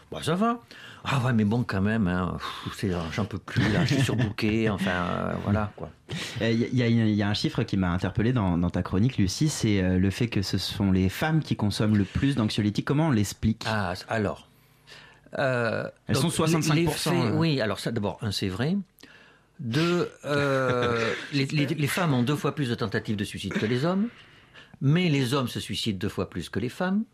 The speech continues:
Speaker 1: Vous voyez le
Speaker 2: Mhm.
Speaker 1: paradoxe, euh. Alors après, les prévalences de dépression sont effectivement plus élevées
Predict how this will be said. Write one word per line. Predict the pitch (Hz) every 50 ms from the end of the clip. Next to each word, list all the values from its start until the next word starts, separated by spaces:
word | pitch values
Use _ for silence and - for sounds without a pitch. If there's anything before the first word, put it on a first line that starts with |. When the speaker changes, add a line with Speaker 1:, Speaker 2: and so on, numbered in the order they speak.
| _ _ _ _ - - -
Speaker 1:
Vous | - 110 101
voyez | 92 95 104 110 120 120
le | 107 120
Speaker 2:
Mhm. | 131
Speaker 1:
paradoxe, | 131 127 120 113 113 120 135 127 120 95 - - -
euh. | 120 110 110 110 110 110 107 - - - - - - - - - - - - -
Alors | 143 160 160 156
après, | 170 165 - - 156 - -
les | - 127 123
prévalences | - - 208 185 180 170 165 160 147 123
de | 135
dépression | 120 117 120 - - 123 117 - - - 117 98 90 - - -
sont | - - 117 117
effectivement | 123 127 - 147 135 - - 135 110 110 117 123 113 98 - - _ _ _ _
plus | - - 117 113 104 113
élevées | 113 107 110 107 95 98 107 104 98